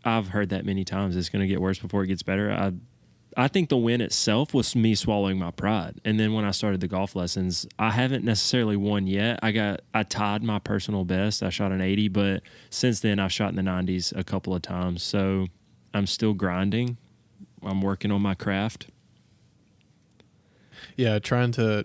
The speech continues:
Speaker 2: trying to adjust from that baseball swing, right?
Speaker 1: Yeah. You just try and implement a lot of things that feel uncomfortable, and that's the daggum hardest thing to do.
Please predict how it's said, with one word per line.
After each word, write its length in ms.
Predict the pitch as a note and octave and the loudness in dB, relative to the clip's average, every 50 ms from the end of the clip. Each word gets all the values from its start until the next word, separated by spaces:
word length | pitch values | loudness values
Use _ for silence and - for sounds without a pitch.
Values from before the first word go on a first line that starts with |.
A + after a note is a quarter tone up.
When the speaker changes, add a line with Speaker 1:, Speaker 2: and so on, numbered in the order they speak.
| - | -6
Speaker 2:
trying 260 | - - - A#2+ A#2+ A2+ | -10 -6 -4 -2 0 2
to 80 | A2 G#2 | 2 0
adjust 360 | G#2 G#2 G#2+ G#2+ G#2+ A2 - | 0 0 0 0 0 -2 -4
from 120 | - A#2+ A2+ | -6 -4 -4
that 140 | G#2+ G2+ | -4 -2
baseball 360 | - G#2 G#2+ - - A2 G#2 G#2 | -2 -2 -2 -2 -2 -4 -4 -4
swing, 320 | - - G#2+ G#2 G#2 G#2+ | -4 -6 -6 -6 -4 -4
right? 140 | G#2+ G#2+ G#2 | -2 0 0
Speaker 1:
Yeah. 200 | F#2+ F#2 F2+ F2+ F#2 - - | 0 0 -2 -4 -6 -6 0
You 180 | B2 B2 C3+ | 2 2 4
just 220 | C3+ D3 D3+ - - | 4 4 2 2 2
try 140 | - F3 | 0 0
and 140 | F3 E3+ D3+ B2 | 0 0 0 0
implement 480 | - C3 B2+ - C#3 B2+ A#2+ A#2+ A2+ | 0 -2 0 0 0 2 2 2 2
a 40 | G#2+ | 2
lot 240 | G2 G#2 G#2 G#2 A2 | 2 2 2 2 0
of 80 | G#2 | -2
things 260 | - - G#2+ G#2+ A2 G2+ | 0 0 0 0 2 2
that 120 | G#2+ F#2 | 2 2
feel 260 | - - A2+ G#2 G2+ G2 | 2 0 2 2 4 4
uncomfortable, 680 | G2 F#2 - - F#2+ F#2 F2 - F2 F#2 F#2 F2+ F2+ F2+ | 2 0 0 0 0 -2 -2 -4 -4 -4 -2 -2 -2 -2
and 340 | F2+ E2+ E2+ F2 F2 F2+ - _ _ _ _ _ _ _ _ _ _ - - _ _ _ _ _ _ _ _ _ _ _ _ - | -2 -2 -2 -4 -6 -8 -12 _ _ _ _ _ _ _ _ _ _ -20 -20 _ _ _ _ _ _ _ _ _ _ _ _ -6
that's 260 | - G#2 A2 G#2+ - - | -2 -2 0 0 -2 -4
the 240 | - - F#2 E2+ E2+ G2+ _ _ - | -6 -8 -8 -8 -10 -14 _ _ -4
daggum 420 | - G2 F#2+ F#2+ G2+ G2 G2 F#2 | -2 -2 -2 0 -2 -4 -4 -4
hardest 360 | E2+ F#2 F#2 F#2 F2+ F2 - | -4 -4 -4 -2 -4 -4 -6
thing 200 | - F#2 F#2 F#2 | -8 -8 -6 -6
to 80 | F2+ F2 | -6 -6
do. 260 | E2+ F2 F2 F2+ F2+ | -6 -8 -8 -10 -10